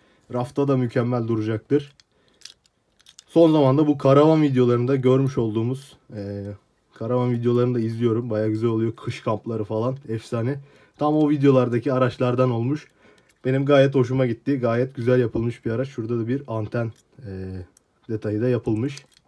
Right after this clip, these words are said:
Gayet güzel bir araç. Bulursanız alabilirsiniz arkadaşlar Sprinter'i.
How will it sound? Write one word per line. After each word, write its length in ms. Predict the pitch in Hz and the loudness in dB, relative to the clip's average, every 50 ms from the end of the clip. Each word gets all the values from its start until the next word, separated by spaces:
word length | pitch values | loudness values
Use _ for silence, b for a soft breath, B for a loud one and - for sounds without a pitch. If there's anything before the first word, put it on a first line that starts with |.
| _ _ - - _ _ _ _ - | _ _ -20 -20 _ _ _ _ -6
Gayet 320 | - 120 131 135 143 139 143 | -2 2 4 4 4 2 0
güzel 260 | 143 135 147 143 139 | 0 2 2 2 4
bir 40 | 135 | 2
araç. 360 | 127 123 135 160 160 - - _ b b b b b b b b b b b b b | 2 2 0 -2 -4 -8 -16 _ b b b b b b b b b b b b b
Bulursanız 480 | - 123 135 131 135 - 127 127 139 139 | -2 0 0 0 0 0 -2 -2 -2 -2
alabilirsiniz 640 | - 120 123 127 123 127 127 120 - - 117 110 | -2 0 2 2 2 2 0 -2 -2 -6 -6 -4
arkadaşlar 520 | 117 110 101 - 117 110 107 - - 135 143 | -4 -4 -4 -4 -6 -6 -4 -2 -2 -2 -2
Sprinter'i. 800 | 143 - - - _ - 123 117 117 120 113 107 120 143 143 | -4 -8 -18 -16 _ -8 -8 -6 -4 -4 -4 -2 -2 -4 -6